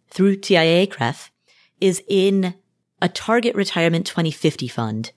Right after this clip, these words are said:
but she doesn't actually plan on retiring in twenty fifty. Now, I know you and I have talked about how it's wise for her to set herself up such that she could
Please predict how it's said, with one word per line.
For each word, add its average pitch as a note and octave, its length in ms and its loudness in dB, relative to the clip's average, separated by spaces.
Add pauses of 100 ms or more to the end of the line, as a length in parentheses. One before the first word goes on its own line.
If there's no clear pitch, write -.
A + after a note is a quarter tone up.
(380)
but - 140 0
she - 160 -2
doesn't F4 280 -2
actually B3 380 0
plan G3+ 260 2
on F3 80 2
retiring E3 420 0
in D3 80 -4
twenty C#3+ 220 -4
fifty. B2+ 460 -6
Now, D#3+ 120 4
I F3 60 4
know F#3 80 4
you G3 220 2
and A3+ 80 4
I F#3 80 2
have E3 100 0
talked D#3 300 -2
about C#3+ 220 2
how C3 300 0 (840)
it's F3 200 -2
wise F3+ 460 2
for D3+ 180 -2
her C3 400 0 (640)
to G#3 140 0
set - 300 0
herself G3+ 420 0
up F3 200 0
such - 360 -2
that D#3 160 0
she - 280 -2 (120)
could G#3+ 640 0